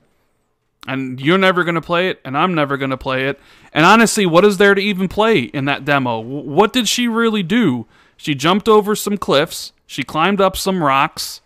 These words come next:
she walked really slowly with a light, and then she flew in a cutscene. So what is there exactly to play? I understand that it runs real time on the PlayStation five. Nobody's disputing that. But it ain't a real game.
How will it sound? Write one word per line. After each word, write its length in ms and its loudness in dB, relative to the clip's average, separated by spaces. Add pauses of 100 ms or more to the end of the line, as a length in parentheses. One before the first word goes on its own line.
(260)
she 160 -8
walked 340 2
really 280 2
slowly 640 0 (240)
with 160 -2
a 40 -2
light, 460 2 (420)
and 200 2
then 420 2
she 280 -4
flew 380 0
in 60 2
a 60 -4
cutscene. 580 -6 (400)
So 180 -8
what 240 2
is 200 2
there 200 2
exactly 640 -4
to 100 6
play? 540 -2 (760)
I 180 6
understand 600 2
that 120 4
it 60 2
runs 420 2
real 240 2
time 340 2
on 120 -2
the 60 -6
PlayStation 600 -2
five. 280 0
Nobody's 400 -2
disputing 540 -6
that. 220 -10 (1500)
But 140 -8
it 100 -4
ain't 200 2
a 20 4
real 220 2
game. 480 0